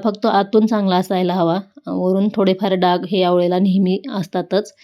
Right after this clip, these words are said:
तर आता आवळे आपण हे दोनशे पन्नास ग्रॅम घेतले, स्वच्छ पाण्याने आपल्याला इथे धुवून घ्यायचे आहेत. तर इथे मी पाणी घेतलेले आहे आणि हे आवळे आपल्याला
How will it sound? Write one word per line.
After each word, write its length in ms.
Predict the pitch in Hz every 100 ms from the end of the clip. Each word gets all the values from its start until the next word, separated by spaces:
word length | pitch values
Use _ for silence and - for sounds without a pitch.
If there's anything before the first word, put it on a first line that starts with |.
| - - _
तर 60 | 196
आता 160 | - 196
आवळे 240 | 185 190
आपण 220 | 190 196
हे 100 | 196
दोनशे 280 | 185 196 196
पन्नास 340 | 185 175 175
ग्रॅम 200 | 175 190
घेतले, 300 | 190 190 175
स्वच्छ 260 | 170 190 185
पाण्याने 380 | 185 180 160 170
आपल्याला 300 | 165 175 175
इथे 120 | 180
धुवून 320 | 180 202 196
घ्यायचे 300 | 196 196 185
आहेत. 320 | 170 156 190 190 - _ _ _ _ _ _ _ _ _ -
तर 60 | 190
इथे 200 | 175 180
मी 80 |
पाणी 300 | 185 185 165
घेतलेले 460 | 170 208 175 170 170
आहे 180 | 170 170
आणि 120 | 175
हे 140 | 180
आवळे 240 | 170 165 165
आपल्याला 300 | 165 175